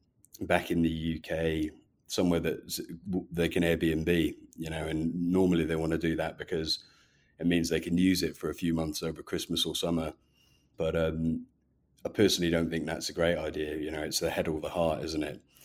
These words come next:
You either buy a pure investment or you buy a pure house that you want to live in, that is your home. So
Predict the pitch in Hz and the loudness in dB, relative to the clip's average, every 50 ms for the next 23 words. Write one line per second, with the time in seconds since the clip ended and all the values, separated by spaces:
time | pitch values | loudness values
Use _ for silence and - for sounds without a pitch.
0 | - - - _ _ _ 82 85 82 82 76 78 - - 82 82 82 80 - - | -20 -20 -20 _ _ _ 2 4 4 4 4 2 2 4 4 4 4 2 0 0
1 | - 87 80 80 78 80 78 80 80 - - - 76 78 78 69 73 80 78 78 | -2 -2 0 0 0 0 0 -2 -2 -2 -4 -4 -4 -4 -4 -4 -4 -4 -2 -4
2 | 78 76 - 80 78 76 78 78 76 76 - _ _ _ _ _ _ _ _ _ | -4 -2 -2 -2 0 0 -2 -2 -4 -4 -6 _ _ _ _ _ _ _ _ _
3 | - - - - 90 80 80 78 80 78 73 - - _ _ _ _ _ _ _ | -10 -8 -2 0 0 2 2 2 2 0 0 -2 -6 _ _ _ _ _ _ _
4 | _ - _ - - - 90 82 73 - - - - 82 80 76 78 78 80 80 | _ -20 _ -6 -2 2 2 2 2 2 0 -2 -2 -4 -4 -4 -2 -2 -2 -2
5 | 76 - - 82 82 80 78 80 78 76 78 78 73 78 76 78 78 76 - 87 | -2 -2 -2 0 0 2 2 2 0 0 0 -2 -4 -4 -4 -4 -6 -4 -2 -2
6 | 82 82 78 73 - - - _ _ _ _ _ _ _ _ _ - - - 73 | 0 0 0 -2 -4 -8 -12 _ _ _ _ _ _ _ _ _ -8 -4 -4 -2
7 | 76 78 78 76 76 | -2 0 0 -2 -2